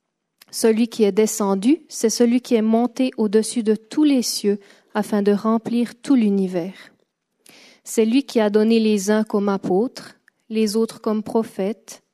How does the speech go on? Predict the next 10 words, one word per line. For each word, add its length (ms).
les 240
autres 240
comme 200
évangélistes, 880
les 220
autres 240
comme 260
bergers 480
et 140
enseignants. 640